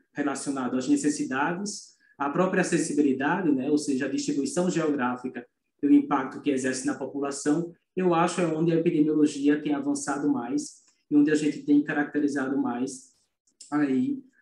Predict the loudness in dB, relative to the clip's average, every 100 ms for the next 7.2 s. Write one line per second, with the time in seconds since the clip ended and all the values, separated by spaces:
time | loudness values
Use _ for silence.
0 | _ -6 -4 -4 -2 -2 -2 -4 -4 0
1 | 2 4 4 2 2 2 2 0 -4 -8
2 | -8 -6 -4 -6 -4 -2 -2 0 -2 -4
3 | -8 -20 _ _ 0 2 2 2 2 2
4 | 0 0 0 0 0 -4 -4 -4 -4 -4
5 | -4 -4 -6 -6 _ _ _ 0 2 0
6 | 2 4 4 2 2 2 2 2 2 0
7 | -4